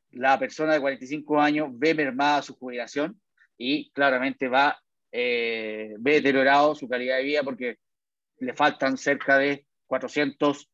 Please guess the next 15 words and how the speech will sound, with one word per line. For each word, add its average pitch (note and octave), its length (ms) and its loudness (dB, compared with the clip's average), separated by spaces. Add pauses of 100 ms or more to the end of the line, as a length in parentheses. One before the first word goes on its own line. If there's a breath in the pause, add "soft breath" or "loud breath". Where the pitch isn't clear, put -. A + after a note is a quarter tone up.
(160)
eh, A#2 420 -4
sesenta B2+ 340 -4
mil C#3 220 2
pesos C#3+ 400 0
con B2+ 160 -2
respecto B2+ 340 -6
al C3 120 0
que B2 120 -10
llega B2+ 400 0
a, C3 240 0 (500)
eh, A#2 340 -4
sesenta B2+ 340 -10
y B2 40 -8
cinco C3+ 260 0
años. F#2+ 180 -6